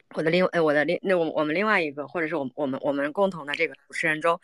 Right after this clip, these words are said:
可能会有大家不，不太会这个，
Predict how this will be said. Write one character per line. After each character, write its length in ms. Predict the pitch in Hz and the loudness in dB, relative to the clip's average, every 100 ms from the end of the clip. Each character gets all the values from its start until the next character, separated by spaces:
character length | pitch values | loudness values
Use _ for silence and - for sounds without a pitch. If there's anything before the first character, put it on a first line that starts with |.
| - | -10
可 120 | - 160 | -4 -2
能 160 | 139 | -2
会 180 | - 202 | 2 4
有 80 | 156 | 6
大 100 | 165 | 6
家 200 | 165 165 | 6 4
不， 260 | - 190 - | 4 2 2
不 200 | - 180 | -2 2
太 240 | 240 220 | 2 2
会 300 | - 208 160 | 0 0 0
这 180 | 165 143 | 0 -2
个， 160 | 135 | -4